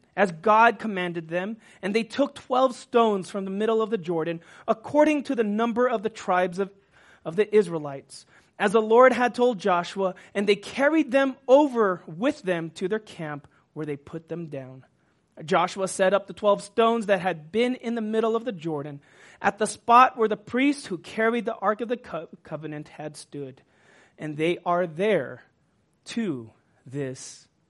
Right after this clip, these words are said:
day." They're setting up a memorial, a memorial to the people. So what are they, what's the memorial for? What are these stones supposed to remind the people? Well,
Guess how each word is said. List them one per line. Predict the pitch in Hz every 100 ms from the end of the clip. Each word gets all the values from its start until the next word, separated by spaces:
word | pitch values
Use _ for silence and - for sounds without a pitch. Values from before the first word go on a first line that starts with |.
| 135
day." | 143 110 - _ _ _ _ _ _ _ _ _ _ _ _ _ _ _ -
They're |
setting | - - 220 233 240
up | 220
a | 202
memorial, | 196 180 180 190 165 127 _ _ - -
a | 190
memorial | 196 190 208 233 240 240
to | 226 - 220
the |
people. | 214 - 226 - 175 - _ _ _ _ _ _ _ _ _ _
So | - 196
what | 160 175
are | 180
they, | 180 175 175 _ _ _ _ _ _ _ _
what's | 160 190 -
the | 196
memorial | 196 190 196 185
for? | 165 - 208 - - _ _ _ _ _ _ _ _ _ 147
What | 139 175 -
are | 180 180
these | 190
stones | - - 196 170 151 - - - _
supposed | - - 190 180 -
to | 170
remind | 165 165 160 165 175 190 196
the | 180
people? | - 196 190 226 240 - _ _ _ _ -
Well, | 143 185 214